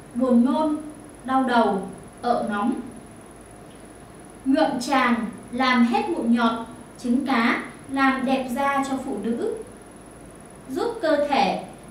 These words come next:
không có cảm giác mệt mỏi. Vâng, đó chính là toàn bộ thành phần và công dụng của sản phẩm nước bổ gan giải độc Harbenia Dusin Hàn Quốc. Đây chắc chắn sẽ là một sản phẩm vô cùng tuyệt vời mà bạn đang tìm kiếm, đúng không ạ?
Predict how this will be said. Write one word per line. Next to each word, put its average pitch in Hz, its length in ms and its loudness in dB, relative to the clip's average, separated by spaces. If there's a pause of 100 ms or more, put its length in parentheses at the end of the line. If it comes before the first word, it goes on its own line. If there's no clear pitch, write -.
(180)
không 349 280 0
có - 220 2
cảm 185 280 0
giác 320 200 -2
mệt 254 220 2
mỏi. 202 300 0 (640)
Vâng, 277 300 4
đó 233 140 0 (120)
chính 240 200 0
là 262 240 0
toàn 202 240 -6
bộ 220 140 -2 (160)
thành 226 120 -6 (200)
phần 214 320 -2 (100)
và 208 320 -4
công 254 220 0
dụng 277 220 -2 (120)
của 202 220 -6 (120)
sản 190 100 -8 (140)
phẩm - 140 -4 (160)
nước - 180 -2
bổ 240 160 0 (120)
gan 233 240 0
giải 185 240 -6
độc 196 220 -4
Harbenia 233 440 0 (240)
Dusin 240 340 -4 (100)
Hàn 196 100 -6 (160)
Quốc. 370 380 2 (480)
Đây 330 200 2
chắc 403 200 -2
chắn 262 200 0
sẽ 294 240 -4
là 254 160 0
một 208 140 -4 (100)
sản 202 140 -6 (100)
phẩm 190 200 -4
vô 233 180 -4
cùng 233 200 -4
tuyệt 190 240 -6
vời 214 200 0
mà 202 120 -2
bạn 208 220 -2
đang 247 200 -6
tìm 226 280 0
kiếm, 220 280 0
đúng 247 160 2
không 294 100 2
ạ? - 300 2